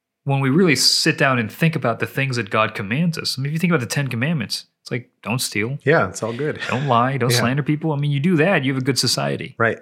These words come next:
Speaker 1: Right? And worship God.
Speaker 2: Yeah, yeah, yeah.
Speaker 1: You know, worshiping God is not meant to be a repressive thing. It's meant to be liberation and freedom.
Speaker 2: Mm-hmm.
Speaker 1: Right? The Israelites were freed from Egypt so that they might worship God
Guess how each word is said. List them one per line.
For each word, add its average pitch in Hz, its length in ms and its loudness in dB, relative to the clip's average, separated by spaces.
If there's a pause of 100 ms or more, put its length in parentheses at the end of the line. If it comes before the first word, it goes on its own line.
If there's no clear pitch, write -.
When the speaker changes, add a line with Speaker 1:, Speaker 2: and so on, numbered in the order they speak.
Speaker 1:
Right? 120 140 0
And 123 100 -2
worship 156 340 4
God. 175 300 2
Speaker 2:
Yeah, 139 160 0 (140)
yeah, 120 120 -4
yeah. 123 180 -2
Speaker 1:
You 131 60 2
know, 135 80 4
worshiping 156 380 4
God 151 220 4
is 123 80 -2
not 123 180 0
meant 120 140 0
to 120 60 -8
be 110 300 0 (300)
a 110 100 -12
repressive 113 600 -2
thing. - 260 -6
It's - 200 -6
meant 117 140 -2
to 120 60 -4
be 107 420 -4 (540)
liberation 143 640 4
and 113 120 -2
freedom. 208 480 0 (180)
Speaker 2:
Mm-hmm. 113 220 -2 (340)
Speaker 1:
Right? 147 380 2
The 127 160 4
Israelites 147 500 2
were 131 100 0
freed 156 500 2
from 127 200 -2
Egypt 135 560 0 (480)
so - 260 2
that 123 180 4
they 127 100 4
might 120 280 0
worship 117 520 0
God 110 380 0